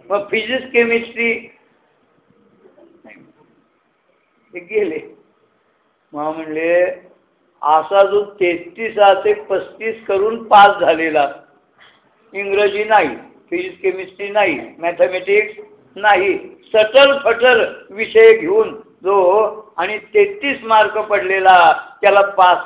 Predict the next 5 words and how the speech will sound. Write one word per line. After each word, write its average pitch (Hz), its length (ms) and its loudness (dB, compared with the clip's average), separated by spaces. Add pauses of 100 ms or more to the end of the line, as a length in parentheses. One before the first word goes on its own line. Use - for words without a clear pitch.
केला 170 240 -2
गेला." 170 520 6 (400)
माणसं 180 360 -8
पेढे 175 440 -4
वाटतात, 170 580 0